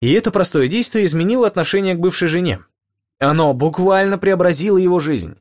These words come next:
Он постоянно видел напоминание "простить" и просто не мог держать зло.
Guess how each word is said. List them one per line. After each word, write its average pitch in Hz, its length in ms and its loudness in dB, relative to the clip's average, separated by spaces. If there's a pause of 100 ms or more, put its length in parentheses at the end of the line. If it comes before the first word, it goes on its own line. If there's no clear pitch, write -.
(200)
Он 139 180 0
постоянно 185 800 0
видел 170 300 0
напоминание 165 720 0
"простить" 185 680 -2
и 131 220 2
просто 196 540 -2
не 190 100 0
мог 208 240 0
держать 147 440 0
зло. 131 340 -2